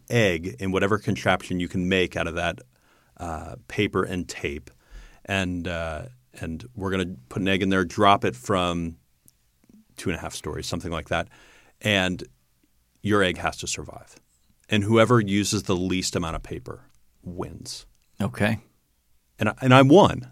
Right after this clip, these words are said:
Speaker 1: <laughs> Like, like, I won that because I was able to just sort of figure out, like, well, what's gonna work well, what's
Speaker 2: Okay.
Speaker 1: you know, and I, I modeled it after, like, a commercial I saw. I think it may have been for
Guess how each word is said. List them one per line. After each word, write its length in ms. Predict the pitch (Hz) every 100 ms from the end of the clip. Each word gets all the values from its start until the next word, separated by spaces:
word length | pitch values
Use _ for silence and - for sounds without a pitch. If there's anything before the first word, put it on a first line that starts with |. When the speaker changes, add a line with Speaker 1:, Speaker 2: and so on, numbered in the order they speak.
| -
Speaker 1:
<laughs> 100 | 113
Like, 220 | 120 123 113
like, 160 | 98
I 60 | 101
won 400 | 104 123 208 165
that 280 | 80 - -
because 420 | 98 - 90 87
I 40 | 90
was 140 | 85
able 160 | 92 90
to 40 | 82
just 220 | 87 -
sort 140 | 87
of 60 | 85
figure 180 | 90 90
out, 100 | 82
like, 160 | 104
well, 200 | 117 117
what's 180 | 104 -
gonna 140 | 101 90
work 240 | 92 -
well, 300 | 92 90 90
what's 420 | 87 87 - - - _ _ -
Speaker 2:
Okay. 360 | 98 - 104 - _ -
Speaker 1:
you 100 | 98
know, 100 | 85
and 140 | 95
I, 80 | 92 87 85
I 120 | 95 85
modeled 500 | 110 101 101 104 98
it 100 | 92
after, 340 | 87 87 - 85
like, 380 | 82 80 82 -
a 100 | - 85
commercial 540 | - 95 87 - 87
I 100 | 80
saw. 480 | - - 95 95 90 - - - _ _ _ -
I 120 | -
think 180 | - 117
it 40 |
may 160 | 90 90
have 160 | 87 -
been 180 | 90 90
for 480 | - 87 82 82